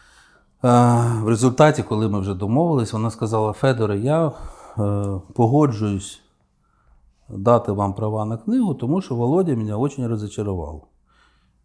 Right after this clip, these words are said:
Я не знаю, я і послухав, думаю, хто це такий.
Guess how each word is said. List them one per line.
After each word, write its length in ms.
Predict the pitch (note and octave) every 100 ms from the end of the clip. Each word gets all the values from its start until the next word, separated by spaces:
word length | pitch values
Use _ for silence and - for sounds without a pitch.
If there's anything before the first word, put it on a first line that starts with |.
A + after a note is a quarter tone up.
| _
Я 200 | G#2+ C3
не 140 | A#3 A3+
знаю, 400 | D3+ B2 F#2+ F2+
я 180 | B2+ F3+
і 140 | D3+
послухав, 520 | C#3+ A#2 F#3 G3 B2+
думаю, 300 | G#2+ A2 G#2
хто 240 | - - C#3
це 180 | -
такий. 400 | F#2 F2 - F2